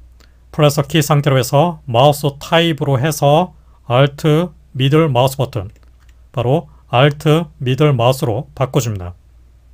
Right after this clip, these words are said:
그 다음에 이제 그 줌 투디 뷰 설정이 있죠. 줌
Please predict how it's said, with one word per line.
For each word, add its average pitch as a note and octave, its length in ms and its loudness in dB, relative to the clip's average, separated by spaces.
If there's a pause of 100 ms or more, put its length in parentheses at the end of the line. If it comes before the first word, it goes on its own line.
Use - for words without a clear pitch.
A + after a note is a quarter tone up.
(520)
그 D3+ 100 -4
다음에 D3 180 4
이제 D3 140 2
그 D3 320 -2 (480)
줌 D3+ 440 0 (100)
투디 E3 320 0
뷰 D3+ 160 0
설정이 D#3+ 380 -2
있죠. D3+ 320 -6 (420)
줌 D3+ 420 0